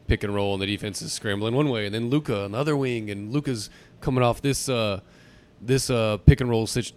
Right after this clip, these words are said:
situation, and he's attacking and getting your defense off balance. You never factor in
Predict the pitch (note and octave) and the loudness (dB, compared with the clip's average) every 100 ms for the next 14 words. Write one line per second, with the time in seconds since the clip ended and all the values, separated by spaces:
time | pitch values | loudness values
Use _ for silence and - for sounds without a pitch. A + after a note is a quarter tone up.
0 | - - A2+ A2+ G#2+ G#2 - G#2 G2+ C3+ | -12 -10 -4 0 2 2 -2 -4 -2 -2
1 | B2 A#2+ B2 A2+ A2+ G#2 G2+ G2 G#2 A#2+ | 0 2 2 2 -2 -4 -4 -4 -6 -4
2 | A2+ A#2+ A#2+ A#2 A#2 G#2+ A#2+ B2+ A#2 G#2 | -2 0 -2 -2 -2 0 0 0 -2 -4
3 | G#2+ A#2 B2+ F#3+ F#3+ G#3 G3 - F3 D#3 | -10 -12 -10 -8 -4 0 -2 0 -2 -2
4 | D#3 D3+ C#3+ B2+ G#2+ | -2 0 0 0 -4